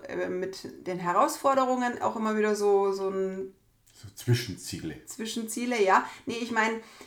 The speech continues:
Speaker 1: bei mir war's jetzt tatsächlich so, ich hatte jetzt auch nach dem Marathon, nach Salzburg-Marathon,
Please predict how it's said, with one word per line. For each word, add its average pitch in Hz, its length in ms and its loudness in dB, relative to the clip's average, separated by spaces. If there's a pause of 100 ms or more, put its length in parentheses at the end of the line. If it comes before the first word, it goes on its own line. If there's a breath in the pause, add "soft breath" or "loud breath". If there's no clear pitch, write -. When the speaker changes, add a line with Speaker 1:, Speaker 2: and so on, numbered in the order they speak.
(340 loud breath)
Speaker 1:
bei 214 120 6
mir 294 220 6
war's 311 180 0
jetzt 277 200 0
tatsächlich 233 480 -2
so, 233 100 -2
ich 226 180 0
hatte 233 200 2
jetzt 214 260 0
auch 208 260 4
nach 196 260 4
dem 202 380 0
Marathon, 254 540 4
nach 214 140 0
Salzburg-Marathon, 202 960 2